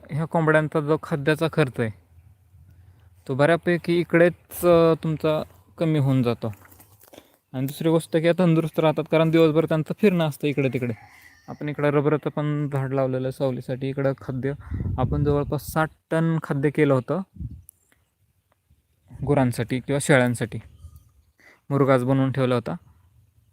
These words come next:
आता थोडा राहिलेला आहे. इकडे आपण गुलमोहर लावलेला आहे.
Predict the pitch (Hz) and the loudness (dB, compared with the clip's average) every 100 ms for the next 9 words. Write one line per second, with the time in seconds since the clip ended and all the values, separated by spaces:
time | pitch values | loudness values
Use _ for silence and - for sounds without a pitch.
0 | _ 127 127 - 139 127 123 113 117 117 | _ -10 -10 -6 -4 -2 -2 -4 -4 -6
1 | 117 _ _ _ _ _ _ _ - - | -8 _ _ _ _ _ _ _ -20 -18
2 | - - - _ - _ _ _ _ _ | -18 -20 -20 _ -20 _ _ _ _ _
3 | _ _ _ _ _ _ _ _ _ _ | _ _ _ _ _ _ _ _ _ _
4 | _ _ _ _ _ - - _ _ _ | _ _ _ _ _ -20 -20 _ _ _
5 | 147 - 139 139 131 147 147 139 _ _ | -20 -10 -6 -6 -6 -8 -8 -10 _ _
6 | _ - - - - _ _ - 135 143 | _ -20 -20 -20 -20 _ _ -12 -6 -4
7 | 143 139 139 131 123 123 139 147 | -4 -4 -4 -4 -4 -6 -10 -14